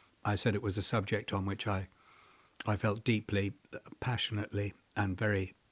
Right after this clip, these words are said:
personally. And, um, one could always argue the toss when one was not personally engaged with something, but I was so personally engaged with this that all I could say was that I commended it,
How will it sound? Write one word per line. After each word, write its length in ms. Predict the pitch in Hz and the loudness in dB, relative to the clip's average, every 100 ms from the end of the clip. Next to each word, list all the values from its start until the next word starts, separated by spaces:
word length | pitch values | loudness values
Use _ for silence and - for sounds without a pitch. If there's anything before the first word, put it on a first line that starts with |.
| _ | _
personally. 640 | 120 113 - 98 95 120 - - - - - - - - - | 0 0 0 -2 -4 -6 -10 -20 -20 -20 -20 -20 -20 -12 0
And, 440 | 117 110 107 101 | 2 4 0 2
um, 260 | 107 101 98 - _ _ _ _ _ _ _ _ _ _ _ | 2 2 -2 -10 _ _ _ _ _ _ _ _ _ _ _
one 180 | - 110 | 2 4
could 140 | 101 104 | 4 4
always 320 | 113 104 - - | 6 4 2 4
argue 320 | 120 107 101 | 4 6 2
the 100 | 90 | -2
toss 440 | - 127 101 - | -2 -2 -2 -4
when 180 | - 95 - - - - - - - - | -6 -10 -12 -20 -20 -20 -20 -20 -20 -2
one 220 | 113 107 | 2 4
was 220 | 104 101 | 4 4
not 180 | 117 101 - _ _ _ _ _ _ _ - - | 2 2 -2 _ _ _ _ _ _ _ -20 -4
personally 520 | - 120 - 110 104 | 0 2 2 2 2
engaged 520 | 101 107 120 110 90 | 2 4 6 6 2
with 160 | 98 92 | -2 0
something, 420 | - 98 90 101 | 0 0 2 2
but 140 | 101 110 | 4 4
I 80 | |
was 180 | 110 107 | 4 2
so 180 | - 120 | 2 0
personally 520 | - 113 104 110 95 | 2 2 2 0 0
engaged 420 | 95 98 98 90 | 2 2 2 0
with 140 | - 92 | -2 0
this 200 | 107 - | 0 0
that 140 | 107 - | -4 0
all 200 | 120 107 | 2 2
I 100 | 95 | 2
could 180 | - | -2
say 280 | - - 117 | -2 2 2
was 180 | 98 92 | 2 0
that 120 | 104 | 0
I 160 | 101 101 | 0 0
commended 440 | - 110 104 98 98 | 2 2 4 4 2
it, 140 | 92 | 0